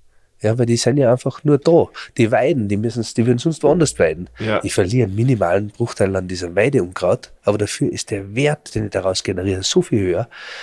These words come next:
Speaker 1: äh, das kann man gar nicht beziffern. Das ist viel höher als die Rindviecher selber. Ich verdiene mit dem Enzian viel mehr wie mit den Rindern.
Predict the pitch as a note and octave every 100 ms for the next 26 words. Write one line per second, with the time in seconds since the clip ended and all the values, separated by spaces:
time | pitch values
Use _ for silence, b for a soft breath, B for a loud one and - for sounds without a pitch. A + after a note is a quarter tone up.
0 | B B B _ G#2 G2 F#2+ G2+ - -
1 | G#2 G#2 G2+ G#2 G2+ - - E3+ F#2+ F2+
2 | - A#2 C3 A#2+ - A2 C3 - B2 G#2
3 | C3+ C3 E2+ F2 G#2+ - - - B2 B2
4 | - G2+ A#2 - - - C#3 C3 B2 A#2
5 | A2 A#2 C#3 F2